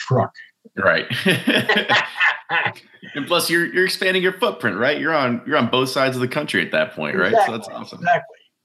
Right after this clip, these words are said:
Speaker 2: So I wanna talk a little bit about the, the categories of the medals, right? You,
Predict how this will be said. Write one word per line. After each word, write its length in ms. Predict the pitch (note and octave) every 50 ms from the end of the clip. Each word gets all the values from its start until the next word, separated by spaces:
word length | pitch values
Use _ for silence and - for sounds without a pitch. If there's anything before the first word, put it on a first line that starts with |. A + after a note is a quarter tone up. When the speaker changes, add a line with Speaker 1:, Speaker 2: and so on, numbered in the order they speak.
| _ _ _ - - - - - _ _
Speaker 2:
So 300 | - - - - - - -
I 60 | A3
wanna 140 | B3 D#4+ -
talk 260 | - B3+ A3 G#3 -
a 40 | D3
little 280 | C#3 C#3 D#3 D3+ C3+
bit 220 | B2 D3 C#3+ - - -
about 520 | A#2 - - A2 A2 A2 G#2+ G#2 G#2+ - - - _ _ -
the, 160 | G#2 - - - _ _ _ _ _ -
the 240 | G#2+ A2+ F#2+ - _ _ _ _
categories 720 | - - C3+ C3+ C#3 C#3+ C3+ B2 C3 B2+ B2+ B2 A#2+ G#2+ G#2
of 100 | F#2+ D#2
the 60 | F2
medals, 500 | E2+ E2 E2+ E2 D2+ - G1+ - D2+ F2
right? 200 | F#2 F#2 F2+ -
You, 220 | F2 G2+ A2+ A#2